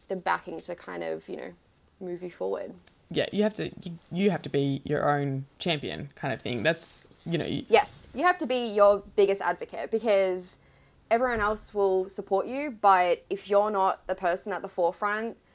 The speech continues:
Speaker 1: pushing yourself forward and advocating for yourself, no one else will do it, ever. And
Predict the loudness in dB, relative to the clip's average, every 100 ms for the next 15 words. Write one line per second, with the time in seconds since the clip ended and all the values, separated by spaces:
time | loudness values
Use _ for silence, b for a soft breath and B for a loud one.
0 | b b b -6 -4 -2 -2 -2 2 0
1 | 2 2 4 2 2 -2 0 -2 -2 -4
2 | -4 -4 -4 -6 0 0 0 -2 -2 2
3 | 2 0 -4 -6 -6 -6 -6 -10 _ -4
4 | -4 -6 -12 b b b b -2 0 0